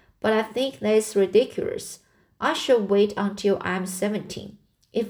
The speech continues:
I had Alice Bell's crooked nose," said Anne decidedly,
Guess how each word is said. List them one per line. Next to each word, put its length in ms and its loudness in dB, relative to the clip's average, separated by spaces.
I 200 0
had 320 -4
Alice 380 2
Bell's 560 0
crooked 640 2
nose," 500 -8
said 380 2
Anne 380 -4
decidedly, 880 -4